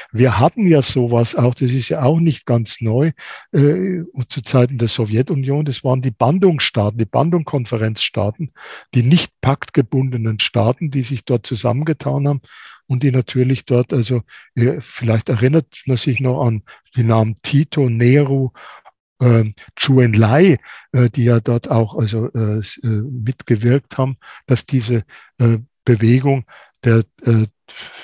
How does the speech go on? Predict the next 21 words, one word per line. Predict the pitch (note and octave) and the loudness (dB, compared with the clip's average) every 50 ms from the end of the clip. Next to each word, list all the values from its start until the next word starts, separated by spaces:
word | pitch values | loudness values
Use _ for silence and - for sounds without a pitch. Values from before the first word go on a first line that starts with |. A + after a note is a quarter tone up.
| - _ _ _ | -20 _ _ _
Dritte | - A2 B2+ B2 - - G#2 F#2 F#2+ | 0 2 2 2 2 0 -2 0 0
Weltländer, | G2+ A2 C3 D#3+ D#3 - - - A#2+ A2+ B2 C#3 D#3 D#3 D#3+ D#3 D3+ | 2 4 4 4 2 -2 -2 0 2 2 2 2 0 -2 -2 -2 -2
ich | C#3+ A#2+ - - - _ _ _ | -4 -6 -10 -16 -20 _ _ _
benutze | - B2+ A2+ A2 B2+ C3+ - - | -6 -6 -4 -4 -6 -6 -8 -8
den | - B2+ B2+ | -8 -6 -4
Au-, | A#2 A2 A#2+ B2 A2+ - _ | -2 -2 -2 -2 -4 -10 _
den | - A2 - B2 B2+ | -18 -8 -8 -6 -4
Ausdruck | B2+ A2 A2+ A2 - - G#2 | -2 -2 -2 -4 -6 -8 -6
nicht | G2+ B2 D3 - | -4 -4 -4 -2
so | - E3+ | -4 -4
gern, | B2+ C3 C#3 C#3+ D3 C#3+ - _ - - - - - _ _ _ | -2 0 0 0 0 -2 -6 _ -20 -20 -20 -20 -20 _ _ _
aber, | _ A#2 A#2 A#2 A2 A#2 A2+ A2 G#2+ G2+ - _ _ _ _ _ _ | _ 2 2 2 2 2 2 2 2 0 -4 _ _ _ _ _ _
ähm, | - A2 G#2+ G#2 G#2 G2+ G2+ F#2+ - _ _ _ _ _ _ _ _ _ _ _ _ _ _ _ _ _ - - - _ _ _ - - _ | -2 0 0 0 0 -2 -4 -6 -14 _ _ _ _ _ _ _ _ _ _ _ _ _ _ _ _ _ -20 -20 -20 _ _ _ -20 -20 _
diese | - C3+ A2+ - A#2 | -6 -6 -4 -4 -6
Bewegung | - - A2+ F#2+ G#2 G#2 A2 B2 B2+ B2 B2 B2 A2 | -2 -2 0 0 2 0 0 0 -2 -4 -4 -6 -4
dort | - G#2+ G#2+ - - | -4 -4 -4 -4 -6
ins | - C3+ A2+ A2 - - - - | -8 -8 -6 -6 -8 -8 -2 0
Leben | A2 A2 A#2 A#2+ B2+ C3 C#3 B2 G#2+ | 4 4 4 4 4 2 0 -2 -2
gerufen | G#2 G2 F2 G#2 A2 A2 - - A2 G2+ F#2 | -4 -4 -4 -6 -6 -8 -8 -10 -10 -8 -4
haben | F#2+ G2+ A2+ C3+ D3+ D3+ | -4 -4 -4 -4 -6 -6
und | C#3+ B2 A#2 A#2 A#2 G#2+ - - - | -4 -4 -6 -6 -8 -10 -12 -16 -16